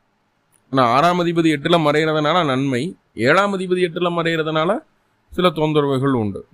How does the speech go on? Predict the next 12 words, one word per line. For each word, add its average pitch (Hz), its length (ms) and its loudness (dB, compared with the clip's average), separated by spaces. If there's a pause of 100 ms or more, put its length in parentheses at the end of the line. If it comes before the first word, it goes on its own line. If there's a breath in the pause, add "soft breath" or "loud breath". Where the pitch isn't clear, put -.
ஃபிஃப்டி - 340 -10
ஃபிஃப்டி. 113 280 -8 (3750)
So, 180 120 0
அப்போ 180 160 2 (260)
இந்த 135 100 0 (140)
அஷ்டம 214 440 0
சனி 180 240 2 (560)
அப்படிங்கிறது 143 560 0 (540)
பொதுவா 170 280 4 (200)
என்ன 147 100 -2 (140)
பண்ணும் 127 260 2
அப்படின்னா, 107 340 -2